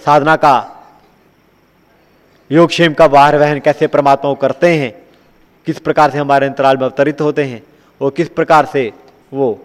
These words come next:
اپنی ستھی پردان کر دے-، کر-، پر-، ستھی پردان کرتے ہیں، اور ایک دن ہم کس پرکار سے اس سنسار سے مکت ہو جاتے ہیں۔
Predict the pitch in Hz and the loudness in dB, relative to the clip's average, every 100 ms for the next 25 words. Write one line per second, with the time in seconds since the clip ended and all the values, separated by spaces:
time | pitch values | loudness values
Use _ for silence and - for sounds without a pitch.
0 | _ - 135 143 - 127 139 139 127 127 | _ -10 -8 -8 -8 -10 -8 -4 -4 -4
1 | 120 117 120 143 - - 131 - - 143 | -6 -6 -4 -6 -8 -8 -8 -8 -18 -20
2 | - 127 156 151 147 143 131 - 143 123 | -16 -6 -4 -2 -2 -2 -4 -6 -6 -8
3 | 107 _ _ _ _ _ _ _ _ _ | -12 _ _ _ _ _ _ _ _ _
4 | _ _ _ _ _ _ _ _ _ _ | _ _ _ _ _ _ _ _ _ _
5 | _ _ _ _ 143 151 143 147 143 139 | _ _ _ _ 2 4 4 2 0 -4
6 | 135 113 - - 139 147 135 135 127 117 | -6 -12 -18 -10 -6 -4 2 2 2 -4
7 | 113 - _ _ _ _ _ _ _ _ | -6 -10 _ _ _ _ _ _ _ _
8 | _ 143 135 139 135 127 - 131 143 - | _ -8 -4 -2 2 2 0 -4 -4 -4
9 | 117 104 92 - 90 | -6 -4 -6 -10 -20